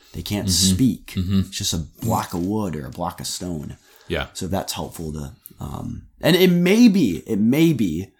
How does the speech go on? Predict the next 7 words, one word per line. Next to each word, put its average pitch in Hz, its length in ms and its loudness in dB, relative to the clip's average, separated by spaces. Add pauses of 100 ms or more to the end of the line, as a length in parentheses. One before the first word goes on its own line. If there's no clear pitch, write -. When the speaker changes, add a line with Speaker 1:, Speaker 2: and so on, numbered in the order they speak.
(340)
Speaker 1:
that 104 500 4
Ecclesiastes 117 720 2 (140)
is 87 340 -4
using 123 460 4
this 95 180 -2
word 101 460 0
Speaker 2:
Mm-hmm. 92 240 -2